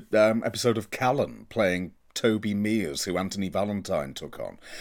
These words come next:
Um, so, so he's in there, um, and again, he's got the, the puppy fat face and no moustache.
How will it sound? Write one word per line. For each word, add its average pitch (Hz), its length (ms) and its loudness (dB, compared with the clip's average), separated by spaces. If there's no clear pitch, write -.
Um, 117 440 6
so, - 300 4
so 127 220 2
he's 120 160 6
in 143 160 2
there, 123 440 8
um, 87 280 -6
and 117 100 6
again, 123 380 4
he's 82 180 -6
got 120 160 2
the, 110 220 4
the 117 80 -6
puppy 113 240 -2
fat 117 200 -2
face 104 240 0
and 107 140 -2
no 107 140 2
moustache. 101 720 -4